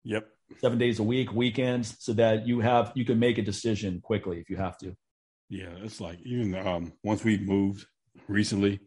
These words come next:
Speaker 1: that's one of the first things I do. I look for, okay,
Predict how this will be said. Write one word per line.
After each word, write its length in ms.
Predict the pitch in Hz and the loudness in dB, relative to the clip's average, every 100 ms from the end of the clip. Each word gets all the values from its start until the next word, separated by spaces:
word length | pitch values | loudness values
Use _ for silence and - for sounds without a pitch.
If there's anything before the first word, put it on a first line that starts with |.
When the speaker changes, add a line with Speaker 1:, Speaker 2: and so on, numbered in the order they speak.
| - _ _ _ | -18 _ _ _
Speaker 1:
that's 160 | 117 107 | -4 2
one 140 | 104 | 4
of 60 | 90 | 6
the 20 | |
first 180 | 117 101 | 6 8
things 120 | 101 | 8
I 80 | 95 | 8
do. 160 | 95 92 | 8 6
I 60 | |
look 200 | 95 104 | 6 4
for, 520 | - 95 90 87 82 - 98 | 2 2 2 2 -2 -6 -4
okay, 440 | - 90 82 80 | 2 2 2 -2